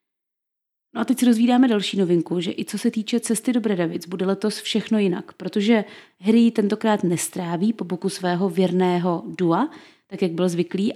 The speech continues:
ale bude muset jet s někým jiným, protože Ron s Hermionou jsou co? Prefekti. A prefekti mají povinnosti.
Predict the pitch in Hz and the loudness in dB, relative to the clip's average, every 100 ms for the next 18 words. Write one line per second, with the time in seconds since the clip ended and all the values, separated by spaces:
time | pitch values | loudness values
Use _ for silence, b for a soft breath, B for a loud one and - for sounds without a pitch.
0 | - 226 247 226 226 214 220 208 208 - | -2 0 2 2 2 2 -2 -4 -4 -4
1 | 175 - 175 151 185 233 165 160 - 175 | -6 -4 -4 0 6 6 6 0 -4 -2
2 | 160 185 254 233 220 208 196 185 - - | 0 2 2 2 0 0 0 -2 -8 -10
3 | - 208 B B B - - 170 - 160 | -6 -6 B B B -8 -2 -2 -2 -6
4 | - 180 B B - - 196 208 214 - | -8 -10 B B -18 -2 -2 0 -2 -2
5 | 185 170 160 160 - 190 202 170 - - | -2 0 0 -2 -2 -2 -2 -4 -8 -12